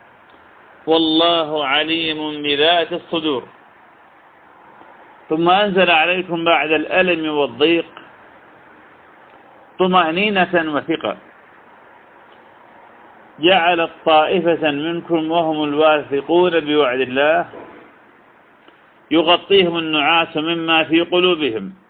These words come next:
من أمن وسكي-، وسكينة، وطائفة أخرى لم ينلهم أمن ولا نعاس، وهم المنافقون الذين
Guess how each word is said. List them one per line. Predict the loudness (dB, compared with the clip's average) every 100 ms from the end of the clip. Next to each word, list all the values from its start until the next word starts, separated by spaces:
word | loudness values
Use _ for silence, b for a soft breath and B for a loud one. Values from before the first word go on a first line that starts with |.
| _ _ _ _ _ _ _ -8
من | -8 -6
أمن | -4 -4 -2 -4 -4
وسكي-، | -6 -6 -4 -2 -2 -4
وسكينة، | -8 -4 -4 -2 -2 -2 -12 -20 _ _ _ _ b b b b b -12
وطائفة | -6 0 2 2 0 -2 -2
أخرى | -2 -2 0 -2 -4
لم | -6 -4 -4
ينلهم | -2 -2 -2 -6 -6
أمن | -6 -4 -4 -2
ولا | 2 2
نعاس، | 2 0 -2 -4 -10 -20 -20 -20 -20 -20 -20 -20 -20 -20 -20 -20 -20 -20 -20 -20 -20 -20 -20 -20 -16 0
وهم | 4 6 4 0
المنافقون | -2 -2 0 2 2 0 0 0 2 0
الذين | 0 0 2 0 0 -2 -2